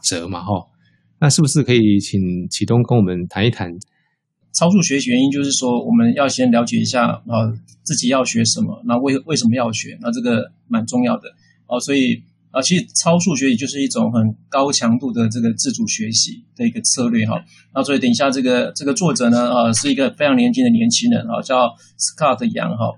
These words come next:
Speaker 2: 啊，他在，他其实蛮厉害，就是他在这个三，他三十来岁了哈。啊，他曾经的一个，用这个方，这套方法做了蛮多的这个，呃，实践的工作哈。他第一个，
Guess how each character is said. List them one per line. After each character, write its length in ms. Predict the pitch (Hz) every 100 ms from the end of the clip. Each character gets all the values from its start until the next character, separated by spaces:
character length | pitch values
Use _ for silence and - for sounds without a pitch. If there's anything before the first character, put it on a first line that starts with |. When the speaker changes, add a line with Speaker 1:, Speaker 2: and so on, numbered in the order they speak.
| _ _ -
Speaker 2:
啊， 320 | 113 - -
他 380 | 131 131 131 131 - -
在， 160 | - 127 113 -
他 240 | 165 185
其 160 | 170 170
实 420 | 147 127 127 - - -
蛮 160 | 120
厉 140 | 135 143
害， 120 | 135
就 120 | 123
是 200 | 139 151
他 320 | - 143 143 - _ -
在 340 | 156 135 127
这 140 | 117
个 160 | 120 117
三， 240 | - 135
他 140 | 123 156
三 200 | 170 170
十 120 | 156
来 120 | 120
岁 200 | 120 127
了 80 | 117
哈。 160 | 117 - - - _ -
啊， 100 | 123
他 240 | 160 156
曾 220 | 151 131
经 120 | 131 139 139 117
的 240 | 123 120
一 40 | 123
个， 120 | 123 - _ _ _ _ _ - -
用 160 | 196 175
这 100 | 180
个 120 | 139
方， 280 | - 139 135
这 100 | -
套 160 | 156 135
方 220 | 131 131
法 260 | 127 120 120
做 160 | 139 127
了 80 |
蛮 220 | 117 117 113
多 180 | 117
的 80 | 113 110
这 100 | 117
个， 220 | 117 117 - _ -
呃， 400 | 120 120 - - _ -
实 280 | - 131
践 240 | 139 175 135
的 100 | 120
工 200 | 123 120
作 160 | 131 120
哈。 140 | 117
他 100 | 147
第 160 | 175 170
一 60 |
个， 240 | 147 131